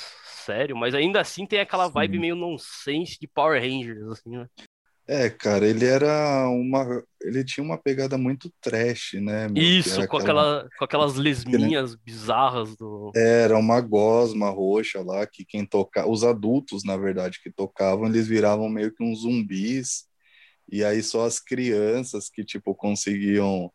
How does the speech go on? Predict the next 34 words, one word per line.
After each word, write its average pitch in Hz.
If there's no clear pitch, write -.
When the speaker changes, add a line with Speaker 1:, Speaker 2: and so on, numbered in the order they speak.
Speaker 2:
fazer 101
alguma 101
coisa 98
pra -
reverter 95
a 101
situação. 101
Então, 98
cara, 101
era 104
um 135
filme 120
que, -
pra 110
criança, 113
era 107
uma 120
identificação 131
absurda, 143
sabe? 110
Então, 104
assim, 110
tinha 107
momentos, 113
aquele 98
momento 101
final 95
mesmo, 95
que -
a 90
criançada 98
lá 98
fica -
com, 110